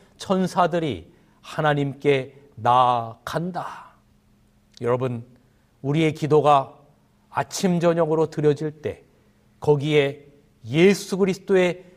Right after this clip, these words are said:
속죄의 피의 공로가 더해지는 겁니다. 그래서 마지막에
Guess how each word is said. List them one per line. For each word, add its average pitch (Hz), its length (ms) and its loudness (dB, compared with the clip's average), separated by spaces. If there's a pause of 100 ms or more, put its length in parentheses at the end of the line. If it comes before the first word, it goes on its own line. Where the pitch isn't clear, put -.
속죄의 - 800 -2
피의 285 380 2
공로가 208 580 4 (280)
더해지는 190 500 2
겁니다. 190 560 -6 (640)
그래서 151 340 2
마지막에 147 880 0